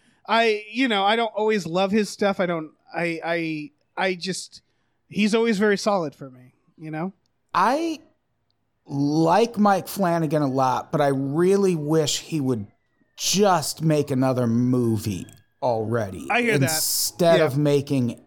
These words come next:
Speaker 2: everything a series. Like, I,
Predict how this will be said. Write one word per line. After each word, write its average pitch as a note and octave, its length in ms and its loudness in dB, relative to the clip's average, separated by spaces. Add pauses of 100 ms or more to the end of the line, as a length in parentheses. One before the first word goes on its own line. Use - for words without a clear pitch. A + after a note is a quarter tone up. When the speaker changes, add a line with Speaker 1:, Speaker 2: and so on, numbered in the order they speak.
Speaker 2:
everything C#3 800 2
a G#2+ 80 -4
series. A2+ 580 0
Like, C#3 300 -2
I, G#3+ 500 0